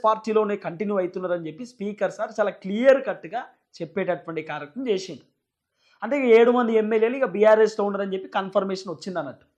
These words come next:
కానీ ముగ్గురు ఎమ్మెల్యేలకు సంబంధించినటువంటి ఇంకా విచారణ కంప్లీట్ కాలేదు, ముగ్గురు ఎమ్మెల్యేలకు సంబంధించినటువంటి క్రాస్ ఎగ్జామినేషన్ కంప్లీట్ కాలేదు,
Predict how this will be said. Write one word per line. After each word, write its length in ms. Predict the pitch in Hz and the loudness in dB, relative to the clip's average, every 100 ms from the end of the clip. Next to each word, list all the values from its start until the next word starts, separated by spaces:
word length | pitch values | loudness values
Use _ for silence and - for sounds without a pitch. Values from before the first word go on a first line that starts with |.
| _ _ _ _ _ - | _ _ _ _ _ 0
కానీ 260 | 269 285 | 2 2
ముగ్గురు 600 | 311 196 185 196 202 330 | -2 -2 -4 -6 2 4
ఎమ్మెల్యేలకు 400 | 311 247 285 269 | 4 4 4 2
సంబంధించినటువంటి 1300 | - 240 233 240 240 214 - 220 - 214 208 226 208 _ - | 0 -4 -2 -2 -4 -4 -8 -8 -6 -6 -4 -6 -8 _ -10
ఇంకా 180 | 175 190 | 0 0
విచారణ 540 | 139 147 196 196 208 | 0 -2 2 2 0
కంప్లీట్ 420 | 208 202 208 202 | -2 -2 -4 -2
కాలేదు, 380 | 208 214 214 359 - _ _ - | -2 -2 -4 -8 -12 _ _ -10
ముగ్గురు 340 | 175 208 226 320 | -6 -2 2 2
ఎమ్మెల్యేలకు 440 | 302 294 277 262 | 2 2 2 -2
సంబంధించినటువంటి 760 | 247 240 240 226 233 233 220 220 | -2 -4 -4 -4 -6 -6 -8 -8
క్రాస్ 340 | - 160 208 | -8 -6 -6
ఎగ్జామినేషన్ 580 | 170 196 214 214 220 208 | -2 -2 0 -2 -4 -10
కంప్లీట్ 300 | 190 196 202 | -10 -8 -2
కాలేదు, 420 | 208 214 214 | 0 0 -6